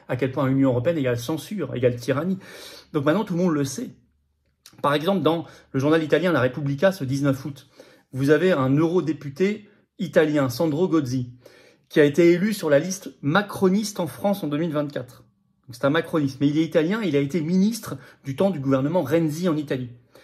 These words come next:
Et il dit dans cette interview, c'est même le titre de l'interview, « Si Elon Musk ne s'adapte pas à nos lois,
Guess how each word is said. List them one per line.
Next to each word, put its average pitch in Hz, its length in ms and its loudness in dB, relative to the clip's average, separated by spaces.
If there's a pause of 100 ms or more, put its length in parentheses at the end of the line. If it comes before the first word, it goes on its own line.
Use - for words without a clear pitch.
(480)
Et 180 120 4
il 160 160 -2
dit 240 140 4
dans 175 120 8
cette 156 220 -2
interview, 160 240 2
c'est 131 140 -2
même 143 160 4
le 127 80 -4
titre - 260 -10
de 139 80 -2
l'interview, « 135 540 -2 (1040)
Si 214 240 4
Elon 180 160 6
Musk 143 420 -2
ne 127 100 -2
s'adapte 170 420 2
pas 143 240 0
à 113 80 0
nos 131 140 4
lois, 175 420 2